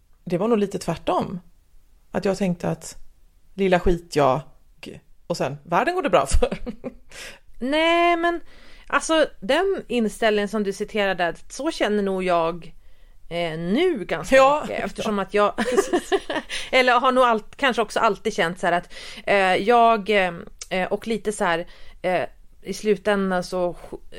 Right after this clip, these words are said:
Speaker 2: då kan jag ju bara påverka hur jag gör själv, så då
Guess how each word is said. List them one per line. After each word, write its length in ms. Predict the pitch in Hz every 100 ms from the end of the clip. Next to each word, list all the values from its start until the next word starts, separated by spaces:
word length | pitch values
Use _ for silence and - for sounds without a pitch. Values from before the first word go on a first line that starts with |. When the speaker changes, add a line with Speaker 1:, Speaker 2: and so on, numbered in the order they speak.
| 90
Speaker 2:
då 400 | 185 196 185 101 - - - 160
kan 120 | 208
jag 100 | 196
ju 60 | 180
bara 220 | 180 175
påverka 520 | - 185 175 - 170
hur 120 | 175 175
jag 120 | 165
gör 180 | 160 165 - - - -
själv, 560 | - 254 240 233 214 196 -
så 180 | - 202
då 380 | 202 202 185